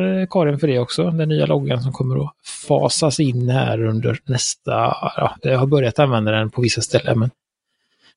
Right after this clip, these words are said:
vi ska uppdateras med färger och sånt på hemsidor och, eh, avsnitt och hej och hå, men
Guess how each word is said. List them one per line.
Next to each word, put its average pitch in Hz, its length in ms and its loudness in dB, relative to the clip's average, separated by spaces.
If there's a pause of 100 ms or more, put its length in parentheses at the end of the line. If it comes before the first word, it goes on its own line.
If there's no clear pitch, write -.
vi - 60 -6
ska - 140 2
uppdateras 156 500 2
med 170 120 0
färger 160 300 2
och 170 100 0
sånt 165 240 -2 (140)
på 170 120 0
hemsidor 156 600 0
och, 156 300 0
eh, 160 400 -2
avsnitt 160 420 -2 (180)
och 143 60 2
hej 147 180 2
och 147 60 4
hå, 156 160 4
men 151 240 0